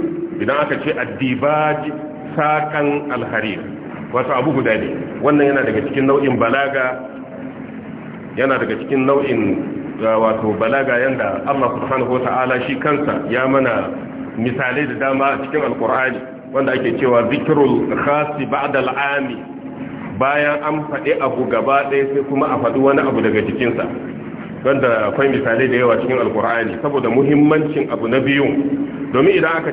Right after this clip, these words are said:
ce saka suturan alharir, to an gama magana. Me yasa? Saboda addibaju shi ma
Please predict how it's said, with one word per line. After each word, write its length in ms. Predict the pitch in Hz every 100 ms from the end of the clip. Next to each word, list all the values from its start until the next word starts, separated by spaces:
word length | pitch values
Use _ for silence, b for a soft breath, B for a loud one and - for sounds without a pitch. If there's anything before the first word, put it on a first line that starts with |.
| -
ce 120 | 131 -
saka 260 | 185 185 139 143
suturan 460 | - 170 170 151
alharir, 640 | 123 117 120 120 135 117 98 - - -
to 80 | 123
an 160 | 135
gama 160 | 139 135
magana. 340 | 101 101 92 - - - - - - - - - - - - - - - - - - - - - -
Me 160 | 135
yasa? 340 | 175 170 135 - - - - 175
Saboda 320 | 180 147 151
addibaju 1200 | 160 - 151 151 147 170 208 208 226 190 - -
shi 160 | 160
ma 100 | 175